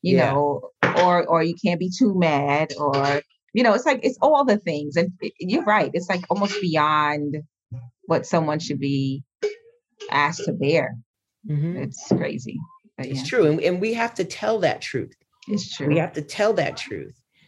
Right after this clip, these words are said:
Speaker 2: that this is, this is dehumanizing.
Speaker 1: Mm-hmm.
Speaker 2: And it's not okay. And when you ask
Speaker 1: Mm-hmm.
Speaker 2: us to do something that is not in our spirit or is against our people,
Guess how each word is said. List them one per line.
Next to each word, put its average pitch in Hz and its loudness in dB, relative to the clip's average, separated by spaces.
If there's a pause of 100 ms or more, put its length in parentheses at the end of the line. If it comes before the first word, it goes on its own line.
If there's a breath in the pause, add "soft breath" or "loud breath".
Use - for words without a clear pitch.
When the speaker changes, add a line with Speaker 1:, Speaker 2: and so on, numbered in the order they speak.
(160)
Speaker 2:
that 135 0
this 175 0
is, 208 -6
this 190 -2
is 208 -2
dehumanizing. 143 -2
Speaker 1:
Mm-hmm. 170 4
Speaker 2:
And 135 -2
it's 139 -2
not 156 2
okay. 139 0
And 110 -6
when 127 0
you 156 2
ask 175 -2
Speaker 1:
Mm-hmm. 170 -4
Speaker 2:
us 170 -6
to 147 -4
do 143 0
something 143 -2
that 123 0
is 117 -6
not 139 0
in 120 -2
our 110 -4
spirit 110 -4
or 110 -2
is 110 -4
against 139 -2
our 110 0
people, 110 -6